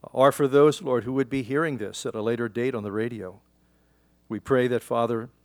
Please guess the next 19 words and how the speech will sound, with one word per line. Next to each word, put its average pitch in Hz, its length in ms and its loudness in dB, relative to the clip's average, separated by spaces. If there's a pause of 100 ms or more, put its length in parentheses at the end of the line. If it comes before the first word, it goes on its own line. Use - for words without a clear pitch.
(200)
you 110 160 -6
would 107 120 -6
speak - 360 -8
your 120 100 -6
truth, - 520 -6 (880)
you 107 100 -12
would 101 120 -10
speak - 340 -6
your 120 140 -4
warning, 117 520 -4 (800)
and 120 140 -2
we 143 120 2
thank 165 360 0
you, 175 100 -4
Lord, 117 320 2
that 120 160 -2
you're 123 140 0
the 143 120 0
rescue. 131 560 -2